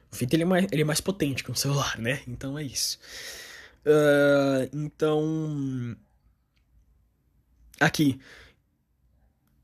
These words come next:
Espero que isso signifique que a gente consiga ganhar. Caralho! cod Zombies no, no, no P S Vita? Caralho, isso é interessante.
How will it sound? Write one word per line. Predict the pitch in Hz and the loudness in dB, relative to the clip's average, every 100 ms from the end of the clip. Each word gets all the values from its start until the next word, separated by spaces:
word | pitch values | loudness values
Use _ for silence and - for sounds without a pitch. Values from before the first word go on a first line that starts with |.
| _ _ | _ _
Espero | 151 180 190 | 4 6 6
que | 190 | 2
isso | 190 190 175 | -2 0 0
signifique | - 165 160 170 | -2 -4 -4 -8
que | - | -4
a | 165 | -2
gente | 165 165 - 147 - _ - | -2 -2 -4 -6 -8 _ -4
consiga | 160 - 160 170 | -2 0 2 4
ganhar. | 160 147 151 147 - _ _ _ _ _ _ _ _ _ _ _ _ | 4 4 2 0 -4 _ _ _ _ _ _ _ _ _ _ _ _
Caralho! | 269 269 320 214 113 _ _ _ _ _ _ _ _ _ _ _ _ _ _ _ _ _ _ _ _ | 6 8 8 4 0 _ _ _ _ _ _ _ _ _ _ _ _ _ _ _ _ _ _ _ _
cod | 175 185 | 4 4
Zombies | 156 175 208 175 | 2 2 2 2
no, | 165 151 143 135 _ _ _ _ _ | 0 0 -2 -6 _ _ _ _ _
no, | 135 139 127 - - | -6 -6 -6 -14 -18
no | 131 | -6
P | 151 | -2
S | 147 139 | -2 -2
Vita? | 190 175 | -6 -6
Caralho, | - - 226 | -2 -2 0
isso | 196 143 | -4 -8
é | |
interessante. | 156 254 233 - _ - | -12 -10 -10 -12 _ -20